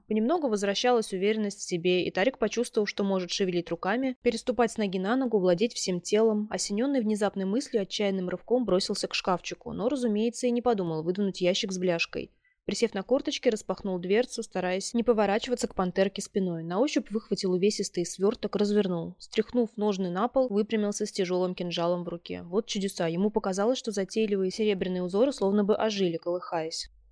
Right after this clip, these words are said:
Пантерка попятилась к двери, остановилась, сказала: «Ну ладно, ты смелый мальчуган. Хочешь за бляшку золота? Много золота. Ты столько и не видел. Хочешь?»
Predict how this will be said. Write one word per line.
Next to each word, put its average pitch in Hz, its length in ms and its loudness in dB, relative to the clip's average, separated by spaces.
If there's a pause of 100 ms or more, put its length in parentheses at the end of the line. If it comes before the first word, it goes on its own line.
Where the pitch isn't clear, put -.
(340)
Пантерка 262 420 0
попятилась 202 580 0
к 175 60 -8
двери, 214 300 4
остановилась, 202 800 0
сказала: 190 580 -4 (460)
«Ну 330 140 0 (100)
ладно, 320 440 0 (100)
ты 381 120 0
смелый 285 440 0
мальчуган. 330 600 -2 (200)
Хочешь 453 360 0
за 339 120 2
бляшку 277 420 0
золота? 214 640 0 (300)
Много 285 380 2
золота. 202 680 -2
Ты - 80 -6
столько 330 380 -2
и 330 60 2
не 339 180 0
видел. 196 500 -2
Хочешь?» - 720 0